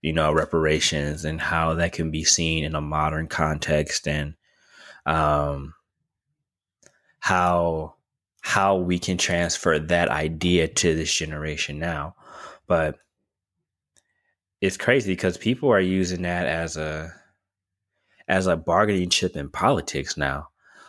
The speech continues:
Like, people are trying to get into office on a,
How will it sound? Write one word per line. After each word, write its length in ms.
Like, 320
people 260
are 260
trying 300
to 80
get 380
into 420
office 640
on 200
a, 380